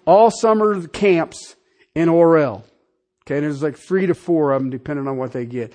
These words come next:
I believe that we have the ability, as small as we are, to meet that need.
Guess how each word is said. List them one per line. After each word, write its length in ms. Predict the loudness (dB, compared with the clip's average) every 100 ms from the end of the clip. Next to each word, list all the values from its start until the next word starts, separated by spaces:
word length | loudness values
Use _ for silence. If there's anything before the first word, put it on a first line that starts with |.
| -20 -8
I 200 | 2 4
believe 360 | 4 4 4 2
that 120 | 0
we 200 | 2 4
have 220 | 4 4
the 100 | 4
ability, 500 | 0 2 2 4 4
as 160 | 2 -4
small 340 | -2 2 4
as 140 | 2 0
we 160 | -2
are, 420 | 2 4 2 0 -4 _ _ _ _ _
to 100 | -2
meet 240 | 2 2
that 180 | 2 0
need. 380 | 0 -6 -10 -18